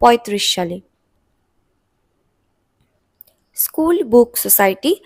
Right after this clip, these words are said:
কে প্রতিষ্ঠা করেন? সঠিক উত্তর ডেভিড হেয়ার। তিনি আঠেরোশো আঠারো সালে কলকাতার হেয়ার স্কুলে একটি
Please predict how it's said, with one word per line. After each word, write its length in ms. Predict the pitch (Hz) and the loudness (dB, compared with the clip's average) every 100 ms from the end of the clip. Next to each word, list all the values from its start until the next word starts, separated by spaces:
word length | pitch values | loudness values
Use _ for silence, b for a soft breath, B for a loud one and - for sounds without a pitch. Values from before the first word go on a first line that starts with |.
| b b _ | b b _
কে 100 | 294 302 | -2 0
প্রতিষ্ঠা 420 | 208 - 190 - 196 | -2 -2 -6 -6 -6
করেন? 220 | 180 175 185 _ _ _ _ _ _ - | -4 -6 -10 _ _ _ _ _ _ -2
সঠিক 260 | 208 208 - 190 | 0 0 -4 -8
উত্তর 280 | _ 247 381 - _ _ _ _ _ _ _ _ _ | _ 2 2 -2 _ _ _ _ _ _ _ _ _
ডেভিড 380 | 220 214 277 330 - _ - | 2 2 2 -2 -4 _ 4
হেয়ার। 300 | 240 190 - - _ _ _ 302 | 6 6 0 -10 _ _ _ -2
তিনি 220 | 302 269 - b b _ 220 | 0 -2 -6 b b _ -2
আঠেরোশো 520 | 220 - 320 330 247 285 - _ 220 | -2 0 0 2 2 2 -2 _ -2
আঠারো 280 | - 294 330 - | -2 -2 0 2
সালে 220 | 220 233 - b b b _ - | 2 0 -4 b b b _ 4
কলকাতার 540 | 285 294 320 320 214 - - - | 4 6 2 4 2 2 -6 -4
হেয়ার 280 | 247 254 349 - | 4 6 6 0
স্কুলে 320 | - 214 190 - _ _ 220 | -4 -4 -2 -6 _ _ -6
একটি 240 | - 320 | -2 -4